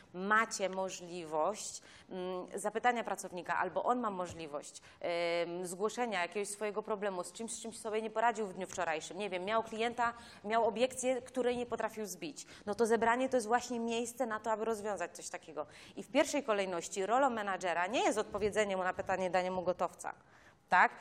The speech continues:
Tylko poproszenie zespołu, tak? Albo: „Kamil, wczoraj na monitoringach słyszałam, że świetnie sobie poradziłeś, a miałeś taką samą obiekcję. Powiedz Paulinie, w jaki sposób to robi. W jaki sposób powinna to robić”, tak?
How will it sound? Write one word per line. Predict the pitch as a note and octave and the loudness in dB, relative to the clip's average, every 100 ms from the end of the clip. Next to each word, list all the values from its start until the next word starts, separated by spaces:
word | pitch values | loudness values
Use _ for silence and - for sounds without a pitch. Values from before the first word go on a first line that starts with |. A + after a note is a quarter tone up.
| - | -8
Tylko | - A3+ | -4 2
poproszenie | B3 A#3+ B3+ C4+ B3+ A#3+ | 2 2 2 2 2 2
zespołu, | A#3+ A#3+ A3 D#3+ C#3 - - - | 0 6 6 6 2 -6 -6 6
tak? | A3+ A3 | 6 8
Albo: | G#3+ G3 | 4 6
„Kamil, | B3 C4+ A3 G3 | 10 10 10 2
wczoraj | C4+ B3+ | 6 6
na | A#3+ | 6
monitoringach | A#3+ A#3+ A#3 A#3+ G#3 G#3+ | 2 0 0 -2 -2 -6
słyszałam, | - A#3+ A3 G#3+ A3 | 0 4 6 4 2
że | F#3 G#3 G3+ G3+ - | 0 2 2 0 -10
świetnie | - B3 A#3+ | 0 0 0
sobie | A3+ A3 | -2 -2
poradziłeś, | A3+ A3 G#3 G#3+ G#3+ | 2 0 2 -2 -2
a | |
miałeś | G#3 G3+ | -2 -2
taką | G3+ G3+ F#3 | -4 -8 -8
samą | F#3 F#3 | -4 -4
obiekcję. | F#3 F3+ - G3 - | -2 -4 -4 -6 4
Powiedz | A#4+ A#3 | 6 6
Paulinie, | G3+ F3 F3+ E3 | 4 2 0 -6
w | |
jaki | E3+ F3+ | -6 -10
sposób | - F3+ - | -12 -14 -8
to | C#3+ | -4
robi. | C3+ A#2+ - _ _ _ _ _ _ - - | -4 -6 -16 _ _ _ _ _ _ -20 -10
W | - | 2
jaki | B3 - | 2 2
sposób | - - | -8 -6
powinna | A3 G3 F3+ | -6 -4 -6
to | E3 | -6
robić”, | C#3 B2+ - | -8 -10 -10
tak? | - G3 | -6 -6